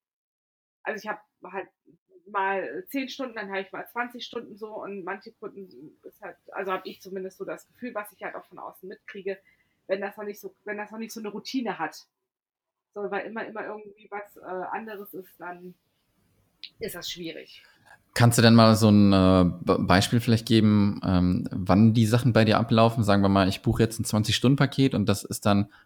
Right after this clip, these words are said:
Speaker 2: ein Monat gültig, zwei Monate, drei Monate? Oder wie ist das?
Speaker 1: Also das, äh, zwanzig-Stunden-Paket ist, äh, neun Monate gültig.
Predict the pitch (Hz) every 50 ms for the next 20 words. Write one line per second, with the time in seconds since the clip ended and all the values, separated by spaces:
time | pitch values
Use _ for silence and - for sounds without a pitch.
0 | _ _ _ _ - 95 107 135 139 156 147 139 139 - 139 135 139 123 - -
1 | 123 120 127 131 131 127 127 123 127 117 113 - 101 117 127 131 131 131 127 127
2 | 135 139 139 135 135 _ _ _ _ _ _ _ _ _ - 104 98 87 90 92
3 | - - 90 90 - - - _ - 220 214 214 196 202 208 _ - - 175 208
4 | 208 208 202 202 196 196 196 196 190 190 180 - - - 220 226 - 262 240 -
5 | - 247 233 - - - 226 214 - _ - 226 - - - - 202 190 _ _
6 | _ _ _ _ _ _ _ _ - 190 190 196 196 185 185 190 185 185 180 185
7 | 185 180 175 175 - 185 156 - 175 175 165 - - 170 165 - _ _